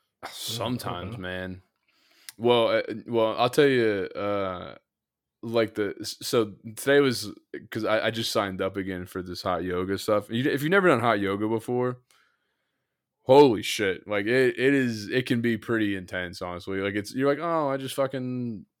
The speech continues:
Speaker 1: stand in a hot, like, the, I stand in a hot room and stretch,"
Speaker 2: Mm.
Speaker 1: is what it sounds like. In practice, shit's pretty, can get pretty intense.
Speaker 2: Mm.
Speaker 1: Um,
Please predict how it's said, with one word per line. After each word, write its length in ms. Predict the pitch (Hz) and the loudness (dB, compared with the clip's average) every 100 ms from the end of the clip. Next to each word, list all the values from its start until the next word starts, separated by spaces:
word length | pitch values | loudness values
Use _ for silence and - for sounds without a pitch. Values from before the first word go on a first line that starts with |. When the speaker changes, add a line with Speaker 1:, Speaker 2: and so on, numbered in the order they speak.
| _ _ - | _ _ -16
Speaker 1:
stand 420 | - - 104 117 | -12 -4 0 0
in 80 | 117 | 0
a 120 | 113 | 0
hot, 400 | 98 113 113 - | 0 2 2 0
like, 220 | 107 101 90 | -4 -4 -4
the, 300 | 110 107 98 - _ | -2 -2 -4 -12 _
I 120 | 104 | -4
stand 260 | 104 131 120 | -2 0 2
in 80 | 113 | 0
a 80 | |
hot 280 | 107 117 117 | 2 4 4
room 300 | 107 110 113 | 2 0 0
and 140 | 104 95 | -2 -6
stretch," 640 | - - 113 101 - - | -6 2 2 2 -2 -10
Speaker 2:
Mm. 220 | 104 95 95 _ _ | -10 -10 -14 _ _
Speaker 1:
is 120 | 113 113 | -10 -4
what 100 | 104 | -4
it 80 | |
sounds 480 | 98 - 95 107 120 | -6 -4 -2 0 -2
like. 300 | 131 143 139 - _ _ _ _ _ _ _ _ _ _ _ - _ - - - _ _ | 0 -2 -2 -10 _ _ _ _ _ _ _ _ _ _ _ -20 _ -20 -20 -20 _ _
In 280 | 143 143 120 | 4 4 4
practice, 1040 | 110 101 117 127 147 147 147 - - - - | 4 4 4 2 -2 -2 -2 -4 -8 -12 -12
shit's 400 | - - 120 107 | -8 2 2 0
pretty, 760 | - - 113 113 107 104 95 | -6 -2 0 0 -2 -2 -4
can 160 | 95 117 | -4 -2
get 120 | 110 | -2
pretty 240 | 104 95 90 | -2 -6 -6
intense. 360 | 90 90 90 107 | -8 -8 -6 -6
Speaker 2:
Mm. 180 | 104 92 _ _ _ _ - | -6 -10 _ _ _ _ 0
Speaker 1:
Um, 420 | 110 104 95 95 | 2 2 0 -6